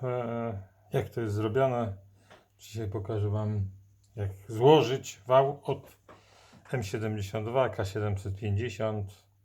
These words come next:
Z tego samego cyklu jest też, jak złożyć Urala. Sytuacja jest podobna. Prasa, stabilny krążek,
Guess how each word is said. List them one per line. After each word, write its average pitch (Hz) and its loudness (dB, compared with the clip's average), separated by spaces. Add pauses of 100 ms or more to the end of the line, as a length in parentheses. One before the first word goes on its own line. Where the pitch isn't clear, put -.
(1500)
Z - -20
tego 104 0
samego 101 2
cyklu 101 0 (840)
jest 104 -4
też, 104 -2
jak 104 0
złożyć 98 -2 (440)
Urala. 113 4 (640)
Sytuacja 113 -4
jest 98 -4
podobna. 113 -4 (920)
Prasa, 117 2 (1800)
stabilny 110 -4
krążek, 117 0